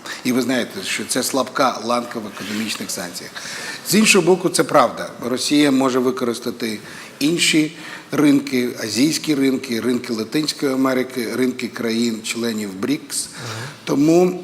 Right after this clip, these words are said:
Speaker 1: е, безперечно, у Росії є поле маневра. Однак, от представте собі, Е, в травні Володимир Володимирович Путін буде в Китаї. І ключовий момент цього візиту — підписання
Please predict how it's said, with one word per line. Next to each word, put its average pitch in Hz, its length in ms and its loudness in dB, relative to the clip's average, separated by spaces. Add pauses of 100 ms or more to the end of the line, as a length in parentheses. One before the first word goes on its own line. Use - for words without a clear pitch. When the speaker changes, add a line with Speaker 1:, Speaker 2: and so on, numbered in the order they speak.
Speaker 1:
е, 135 260 2
безперечно, 156 640 2
у 139 60 4
Росії 135 380 2
є 135 100 4
поле 139 300 2
маневра. 135 600 0
Однак, 123 380 2 (100)
от 147 80 -6 (180)
представте 170 520 2
собі, 95 380 -6 (680)
Е, 120 60 -4
в 110 100 -6
травні 147 540 2 (100)
Володимир 127 380 0
Володимирович 120 440 -2
Путін 156 360 0
буде 131 380 2 (180)
в - 60 -14
Китаї. 98 480 -4 (160)
І 117 80 -6
ключовий 156 920 4 (200)
момент 156 440 2
цього 156 180 0
візиту — 139 460 0
підписання 131 720 -2